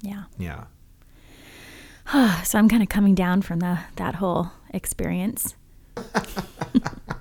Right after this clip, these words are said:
Speaker 1: So that is our news update for this week.
Speaker 2: Okay.
Speaker 1: Tune in next time for penis bleaching. <laughs>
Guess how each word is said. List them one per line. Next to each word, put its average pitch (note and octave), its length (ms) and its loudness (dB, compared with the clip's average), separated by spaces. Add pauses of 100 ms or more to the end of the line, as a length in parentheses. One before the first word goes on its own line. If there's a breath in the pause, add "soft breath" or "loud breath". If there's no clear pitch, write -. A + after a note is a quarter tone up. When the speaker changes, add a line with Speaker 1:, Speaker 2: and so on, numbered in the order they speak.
(460 loud breath)
Speaker 1:
So A#3+ 140 10
that A#3 360 8
is B3 360 6
our G3 460 2
news G3+ 720 6 (300 loud breath)
update - 500 -2 (460)
for F3+ 160 -2
this D#3+ 240 0
week. - 340 -10 (400 loud breath)
Speaker 2:
Okay. A#2+ 240 4
Speaker 1:
Tune C4 120 12
in B3 160 10
next G#3 220 2
time G3 160 0
for F3+ 120 -2
penis E3 320 0
bleaching. - 500 2
<laughs> - 60 0